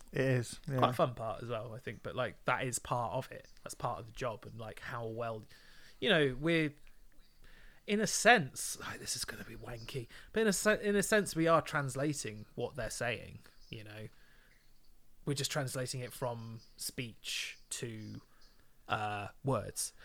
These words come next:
Speaker 2: and there are times when, you know, that can be miscommunicated as a result. But I think if you've got a good writer, I think the majority of them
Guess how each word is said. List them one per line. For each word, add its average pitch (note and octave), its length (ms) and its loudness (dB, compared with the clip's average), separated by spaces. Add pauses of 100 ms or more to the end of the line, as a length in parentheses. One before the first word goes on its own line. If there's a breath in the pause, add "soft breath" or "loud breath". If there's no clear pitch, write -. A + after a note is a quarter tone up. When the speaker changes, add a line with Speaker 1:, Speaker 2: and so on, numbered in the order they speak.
(240 soft breath)
Speaker 2:
and B2+ 120 0
there A#2+ 100 0
are A#2+ 100 0
times B2+ 720 -4
when, A#2 500 -6 (1080 soft breath)
you C#3+ 120 4
know, C#3 320 8
that C3+ 300 2
can C3 280 2
be C3 120 0
miscommunicated C3 840 -2
as B2 120 0
a B2+ 80 -2
result. C3 560 2
But E3+ 80 2
I F3+ 60 2
think A3 180 -6
if - 140 -14
you've A2 100 -14
got B2 160 -8
a B2+ 40 -10
good - 220 -6
writer, - 380 -6
I G2+ 40 -10
think - 200 -10
the - 60 -20
majority - 580 -6
of - 160 -12
them A2+ 300 -10